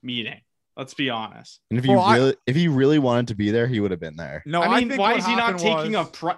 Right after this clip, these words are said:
Speaker 1: why? Like, I understand you wanna get paid, but at his, where he was in his career, like, do you really need that extra fucking whatever million?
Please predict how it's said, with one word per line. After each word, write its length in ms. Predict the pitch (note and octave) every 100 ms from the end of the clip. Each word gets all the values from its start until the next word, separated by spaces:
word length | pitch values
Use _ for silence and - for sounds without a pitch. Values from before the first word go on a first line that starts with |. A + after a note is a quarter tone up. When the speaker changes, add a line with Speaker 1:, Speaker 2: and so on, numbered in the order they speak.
| -
Speaker 1:
why? 260 | D3+ E3 D#3+
Like, 300 | D#3 D3 - _ _ _
I 120 | C#3
understand 480 | D3 D3 - B2+ D#3+
you 80 | D#3+
wanna 220 | B2 B2+
get 220 | B2 -
paid, 440 | - A#2 C3+ A3 - _ _ _ _
but 140 | C3 B2+
at 160 | C3
his, 240 | C3 B2+ - -
where 180 | B2
he 120 | D3+ C#3
was 260 | B2+ C3+
in 80 | C3+
his 140 | B2+
career, 500 | - B2+ G#2+ A#2 A3+
like, 340 | B3 A#2 - _ _ _ -
do 80 | B2+
you 120 | A2+
really 300 | A2 A#2+ A#2
need 280 | A#2+ B2+ B2+
that 160 | A#2+
extra 300 | A#2+ B2 -
fucking 640 | B2+ C3+ B2 - A#2+ A#2 A2 _ _ _
whatever 400 | - A#2 B2+ C3
million? 480 | B2 A#2+ C3+ G3 B3+